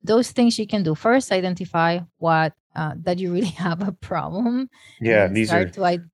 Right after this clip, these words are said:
Speaker 1: to, yeah, that, that's like, like anything, right? It,
Speaker 2: Yeah,
Speaker 1: this
Speaker 2: yeah.
Speaker 1: burnout and being in control is really a, a mental situation. Then, uh, finding, uh, surrounding yourself by people who really useful,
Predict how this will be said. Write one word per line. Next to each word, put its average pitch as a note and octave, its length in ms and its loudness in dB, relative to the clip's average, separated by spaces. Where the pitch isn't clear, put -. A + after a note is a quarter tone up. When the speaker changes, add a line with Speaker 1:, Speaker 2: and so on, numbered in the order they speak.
Speaker 1:
to, G#3 180 -4
yeah, F3+ 240 -2
that, F3+ 200 -2
that's F#3 280 -2
like, E3+ 160 0
like D#3+ 240 -2
anything, F3+ 400 -4
right? G#3+ 260 0
It, E3+ 160 -6
Speaker 2:
Yeah, G#2 140 6
Speaker 1:
this F#2+ 80 6
Speaker 2:
yeah. F2+ 420 -2
Speaker 1:
burnout G#3+ 520 2
and F#3+ 180 -2
being F3 120 -4
in F#3+ 120 -6
control F#3+ 300 -6
is F3 160 -10
really F3 160 -4
a, E3 140 -4
a E3+ 100 -4
mental E3+ 500 -6
situation. G3+ 480 -2
Then, G3+ 540 2
uh, F3 360 2
finding, F#3+ 580 0
uh, E3+ 240 -2
surrounding F#3 420 -4
yourself F3 600 -4
by F#3 120 -6
people F#3+ 420 -2
who F3+ 200 -4
really E3+ 480 0
useful, - 460 -8